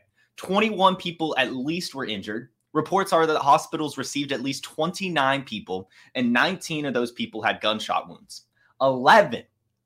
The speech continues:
of those people were children between the ages of six and fifteen, and nine of them had gunshot wounds. And the woman who was unfortunately killed in this event,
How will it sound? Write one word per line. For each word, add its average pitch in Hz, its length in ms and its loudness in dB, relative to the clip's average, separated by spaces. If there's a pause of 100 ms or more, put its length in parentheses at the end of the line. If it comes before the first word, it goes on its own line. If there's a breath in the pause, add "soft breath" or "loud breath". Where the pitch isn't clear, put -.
of 123 180 0
those 123 160 -2
people 135 320 -6
were 120 140 -6
children 120 600 -4
between 139 300 -8
the 147 240 -4
ages 131 240 -6
of 113 100 -12
six - 460 -6
and 123 160 -10
fifteen, 110 640 -6 (300 loud breath)
and 123 200 0
nine 139 320 0
of 104 140 -6
them 85 260 -8 (360)
had 113 240 -2
gunshot - 440 -4
wounds. - 360 -20 (680)
And 135 120 -4
the 139 40 2
woman 202 580 0
who 147 60 -4
was 135 140 -4
unfortunately 139 520 -4
killed 156 360 0
in 185 80 -4
this 180 180 -4
event, 170 320 2